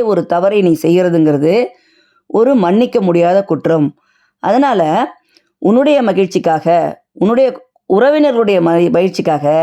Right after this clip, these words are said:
ஒரு தவறான செயலை செய்யக்கூடாது. மக்களுக்கு எப்பவுமே அரசனாக இருந்தாலும் சரி, தலைவனாக இருந்தாலும் சரி, மக்களுக்கு நல்ல காரியங்களை செய்ய வேண்டும், அவர்களுக்கு ஒரு மகிழ்ச்சியான விஷயங்களை ஊட்ட வேண்டுமே தவிர,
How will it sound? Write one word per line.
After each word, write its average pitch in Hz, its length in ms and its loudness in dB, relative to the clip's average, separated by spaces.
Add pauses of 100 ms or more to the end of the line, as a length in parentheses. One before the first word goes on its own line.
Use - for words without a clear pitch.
(220)
ஒரு 151 200 -4
தவறான 214 520 -2
செயலை 170 400 0
செய்யக்கூடாது. 160 800 0 (840)
மக்களுக்கு 254 540 -2
எப்பவுமே 185 480 0
அரசனாக 190 600 -2
இருந்தாலும் 165 560 0
சரி, 156 220 2
தலைவனாக 196 600 -2
இருந்தாலும் 165 540 0
சரி, 156 200 0 (680)
மக்களுக்கு 180 720 -2 (640)
நல்ல 185 420 2
காரியங்களை 185 540 0
செய்ய 160 260 0
வேண்டும், 160 360 2 (240)
அவர்களுக்கு 165 500 0
ஒரு 151 140 0
மகிழ்ச்சியான 208 640 0
விஷயங்களை 180 460 0
ஊட்ட 165 220 -2
வேண்டுமே 156 380 0
தவிர, 143 280 -2